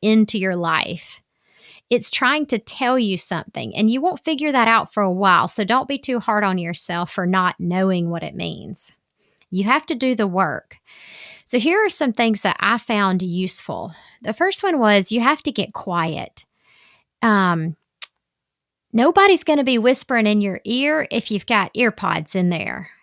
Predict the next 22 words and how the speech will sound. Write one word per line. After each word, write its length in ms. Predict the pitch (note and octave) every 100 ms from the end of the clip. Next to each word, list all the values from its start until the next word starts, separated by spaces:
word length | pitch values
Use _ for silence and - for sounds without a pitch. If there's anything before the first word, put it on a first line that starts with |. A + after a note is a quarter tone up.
| -
You 80 |
know, 140 | G#3+ G#3+
so 140 | -
if 120 | G#3
you're 100 | D#4
going 240 | E4 D#4 A#3+
on 160 | G3
every 320 | - C4 B3+ B3
walk 600 | G#3 A3 G#3+ G#3 - - - - -
and 100 | F#3+
every 300 | F3 B3 B3
free 260 | - A3 A3
minute, 440 | G3 F#3+ F#3+ F#3
you're 400 | - G3+ F#3+ F3
listening 540 | E3+ G#3 G#3+ - G#3+ G3
to 400 | - F#3+ F#3 F3
podcast 540 | - A3 - G#3 G3 F3
or 80 | E3+
yakking 460 | G3 G3+ G#3 G#3+
on 80 | G3+
the 100 | F#3+
phone 680 | - G3 F3+ F3+ F3 F3